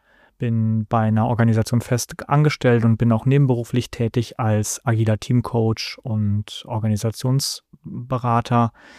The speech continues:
Ich hab also eine Überschneidung mit deinen Themen, aber guck da immer aus einer sehr menschzentrierten, sehr Teamcoaching-zentrierten Perspektive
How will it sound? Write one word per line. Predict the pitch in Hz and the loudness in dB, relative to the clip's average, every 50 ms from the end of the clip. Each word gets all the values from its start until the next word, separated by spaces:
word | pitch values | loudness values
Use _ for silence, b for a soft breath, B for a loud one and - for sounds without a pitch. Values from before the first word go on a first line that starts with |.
| B B B _ | B B B _
Ich | - 123 110 - - - - _ _ _ _ _ | -8 -6 -6 -6 -10 -16 -20 _ _ _ _ _
hab | - - - - | -6 -6 -2 0
also | - 139 127 117 117 | 2 2 4 4 4
eine | 120 120 120 123 | 4 4 2 2
Überschneidung | 127 127 120 113 - - 123 113 117 139 165 170 | 0 0 -2 -2 0 0 2 2 2 2 2 2
mit | 156 147 - - | 0 0 -2 -4
deinen | 135 135 139 143 147 156 165 165 165 - _ _ _ - | -2 0 0 2 2 2 0 -2 -6 -8 _ _ _ -8
Themen, | - - 151 156 160 165 170 180 180 B B B B B B | -4 0 0 2 2 2 2 2 0 B B B B B B
aber | - 127 120 117 131 123 - _ | -2 0 0 2 0 -2 -2 _
guck | - - 185 - - - | -4 -4 -2 -4 -4 -2
da | - 151 131 | 0 0 0
immer | 131 - 143 143 147 135 127 | 0 0 2 2 2 2 2
aus | 120 127 127 - - | 0 -4 -8 -6 -2
einer | 127 123 117 | -2 0 0
sehr | 104 110 120 117 | 0 0 2 2
menschzentrierten, | 113 113 113 117 120 123 147 175 190 - - - - - 143 143 135 - - 147 139 127 123 - - 123 | 2 2 4 4 4 4 4 2 0 -2 -6 -8 -4 -2 -2 -2 -2 -4 -4 -4 -2 -2 -2 -2 -2 -2
sehr | 113 113 110 107 - - | -2 -2 -4 -4 -6 -8
Teamcoaching-zentrierten | - - 139 131 127 - - - 117 113 104 - - - 107 107 104 - - - - - - - - 120 110 - - 120 113 - - 113 104 | -4 -2 0 0 0 -2 -4 -4 -6 -6 -6 -6 -6 -4 -2 -2 -2 -4 -8 -16 -20 -20 -8 -4 -2 -2 -2 -2 -4 -6 -4 -2 -2 -2 -2
Perspektive | - - 117 - - - 113 - - - - 117 110 101 101 101 98 | -2 -4 -8 -6 -6 -8 -8 -8 -10 -8 -6 -4 -4 -4 -2 -4 -4